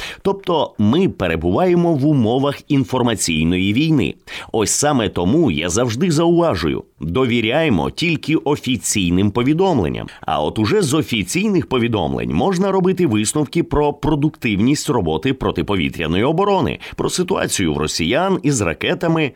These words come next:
тощо, пояснив він. Такої ж думки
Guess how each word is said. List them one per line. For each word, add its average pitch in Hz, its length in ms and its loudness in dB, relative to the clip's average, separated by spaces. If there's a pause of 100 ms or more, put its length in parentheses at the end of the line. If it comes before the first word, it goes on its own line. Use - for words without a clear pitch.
(160)
тощо, - 540 -2 (160)
пояснив 110 640 0
він. 90 240 -2 (440)
Такої 90 480 0
ж 78 120 -4
думки 139 440 0